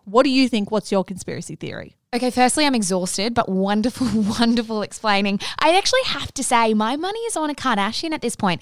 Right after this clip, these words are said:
Speaker 2: And I know I sound like a Kardashian conspiracy theorist when I say that, but it feels like it's been a while since the Kardashian name has popped up in our feeds in a spectacularly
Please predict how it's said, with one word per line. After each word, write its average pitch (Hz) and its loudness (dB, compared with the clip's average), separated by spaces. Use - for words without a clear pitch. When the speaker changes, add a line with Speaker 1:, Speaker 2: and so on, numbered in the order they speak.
Speaker 2:
And 247 2
I 262 6
know 262 4
I 285 4
sound 214 0
like 196 0
a 196 -4
Kardashian 180 0
conspiracy 180 -4
theorist 170 -4
when 170 -4
I 175 -2
say 220 2
that, 175 2
but 330 4
it 320 -4
feels 349 2
like 392 -2
it's - -4
been 302 -2
a 311 2
while 247 2
since 220 -2
the 233 -6
Kardashian 226 0
name 202 -2
has 190 -6
popped - -4
up 196 2
in 196 -4
our 185 -2
feeds 185 -6
in 202 -6
a 202 -2
spectacularly 202 -4